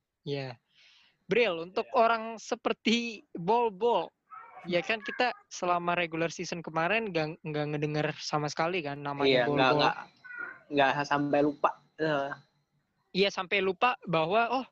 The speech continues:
Speaker 1: dia sudah di N B A, Le. Kemarin
Speaker 2: Udah di
Speaker 1: dia masih
Speaker 2: N B A.
Speaker 1: di kampus. Nah,
Speaker 2: <laughs>
Speaker 1: lu melihat Bol Bol selama kurang lebih tiga sampai empat games, menurut lu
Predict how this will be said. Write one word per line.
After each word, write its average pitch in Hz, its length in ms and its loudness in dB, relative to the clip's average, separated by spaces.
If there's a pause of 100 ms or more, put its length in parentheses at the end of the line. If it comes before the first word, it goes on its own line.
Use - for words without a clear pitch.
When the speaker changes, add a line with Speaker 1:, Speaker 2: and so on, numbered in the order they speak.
(120)
Speaker 1:
dia 226 160 4
sudah 185 240 2
di 165 160 0
N 170 80 -6
B 247 160 2
A, 196 160 2
Le. 240 40 -8 (280)
Kemarin 165 320 2
Speaker 2:
Udah 151 80 4
di 147 60 8 (100)
Speaker 1:
dia 151 80 2
masih 143 240 0
Speaker 2:
N 147 40 -8
B 165 40 -2
A. - 0 -
Speaker 1:
di 165 120 2 (520)
kampus. 151 520 2 (120)
Nah, 165 240 0
Speaker 2:
<laughs> - 720 -6
Speaker 1:
lu 254 160 6
melihat 240 480 2
Bol 196 240 0
Bol 240 240 4
selama 190 800 0 (400)
kurang 208 320 0
lebih 220 240 0
tiga 170 400 -2
sampai 180 320 -4
empat 165 320 -2
games, 202 480 0 (960)
menurut 208 240 -2
lu 262 120 6